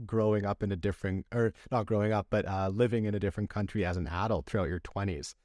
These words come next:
And I think there's just not that much research done on that yet, but I think, um, growing up somewhere in your twenties definitely has, plays a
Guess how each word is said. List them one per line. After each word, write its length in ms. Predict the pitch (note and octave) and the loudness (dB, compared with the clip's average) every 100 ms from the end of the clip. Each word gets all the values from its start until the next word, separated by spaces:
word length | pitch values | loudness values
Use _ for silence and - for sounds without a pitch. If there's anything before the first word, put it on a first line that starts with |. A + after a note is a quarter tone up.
| _ _ _ - | _ _ _ -4
And 100 | G#2+ | -2
I 100 | G2+ | 0
think 200 | C#3+ D3+ | 0 2
there's 140 | C#3+ | 0
just 140 | C#3 | 0
not 300 | A2+ G#2+ G#2+ - - | 0 2 2 -2 -4
that 160 | G#2 | -2
much 200 | G2 G2 | 0 -2
research 640 | A2 G2 G2 G2+ A#2+ A2+ A2+ | -4 -4 -2 0 2 0 0
done 200 | A#2 A#2 | -2 0
on 160 | A#2 A#2+ | 2 2
that 200 | A#2+ A#2 | 0 2
yet, 240 | A#2+ C3+ - _ _ _ | 2 2 -2 _ _ _
but 140 | A#2 A2 | 0 2
I 100 | G#2+ | 0
think, 500 | - C3+ C#3 - - - - | 0 0 0 -2 -14 -18 -6
um, 640 | G#2 F#2+ F2+ F2 D2+ - _ _ _ - | -2 0 0 0 -2 -8 _ _ _ -4
growing 440 | G#2+ A#2 E3 B2+ | 2 4 4 2
up 160 | A2+ - | 0 0
somewhere 300 | A#2 G#2+ G#2 | 0 2 2
in 80 | |
your 140 | F#2+ E2+ | 2 -2
twenties 560 | - - G#2 G2 E2+ F2+ - | -4 -2 0 0 -2 -4 -2
definitely 420 | A#2 - G2 D#2+ | -2 0 -2 -2
has, 340 | F2 E2 - - | -2 -2 -4 -4
plays 220 | G#2 | -2
a 80 | F2 | -2